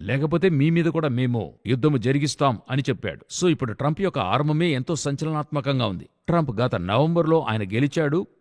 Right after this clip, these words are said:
ఈ మధ్యకాలంలో డిసెంబర్లోగా ఏం చెప్తున్నారంటే, ట్రంప్ వచ్చినప్పుడు ఇవన్నీ సమాధానపరుస్తాడు,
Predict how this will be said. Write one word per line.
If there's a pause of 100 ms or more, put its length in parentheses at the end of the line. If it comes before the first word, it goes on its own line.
ఈ
మధ్యకాలంలో
డిసెంబర్లోగా
ఏం
చెప్తున్నారంటే, (180)
ట్రంప్
వచ్చినప్పుడు
ఇవన్నీ
సమాధానపరుస్తాడు,